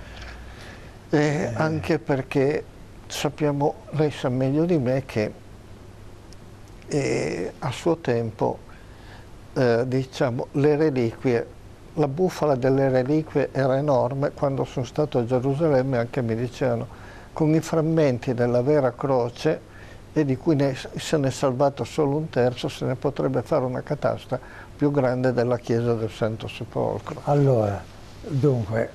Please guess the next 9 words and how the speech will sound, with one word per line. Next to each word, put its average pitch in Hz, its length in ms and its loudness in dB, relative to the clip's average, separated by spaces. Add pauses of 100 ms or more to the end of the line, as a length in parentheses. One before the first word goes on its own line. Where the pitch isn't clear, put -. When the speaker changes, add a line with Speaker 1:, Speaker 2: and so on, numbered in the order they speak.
(120)
Speaker 2:
mm, 107 240 2 (1500)
obie-, 143 520 4
eh, 127 300 -4 (460)
oh, 151 580 -2 (640)
per 127 160 0
attrazione 120 640 0
di 120 100 2
argomento, 113 800 -2 (1500)
obietto, 127 920 0